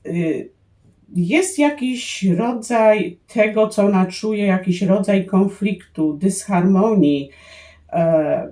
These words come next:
czegoś, poczucie, że, że coś t-, zyskując, coś tracimy.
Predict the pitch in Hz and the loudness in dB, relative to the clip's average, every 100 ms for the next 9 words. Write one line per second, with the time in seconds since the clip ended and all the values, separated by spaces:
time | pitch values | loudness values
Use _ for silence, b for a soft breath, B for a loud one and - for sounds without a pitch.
0 | - - - - - _ - - - 202 | -12 -12 -12 -16 -18 _ -20 -14 0 0
1 | 196 170 175 175 - - - 185 185 247 | 2 2 2 0 -8 -10 -2 0 0 -4
2 | 214 214 196 190 - _ _ _ _ _ | -2 -2 0 0 -2 _ _ _ _ _
3 | _ _ _ _ _ _ _ _ _ _ | _ _ _ _ _ _ _ _ _ _
4 | _ _ - 175 190 - 202 - - 190 | _ _ -6 0 0 0 -4 -4 -8 -6
5 | 180 170 190 190 - 285 285 202 170 - | -4 -4 0 -2 -2 0 2 4 2 2
6 | 180 - - 180 190 - 220 151 123 185 | -4 -4 -2 0 0 -2 0 0 -2 -12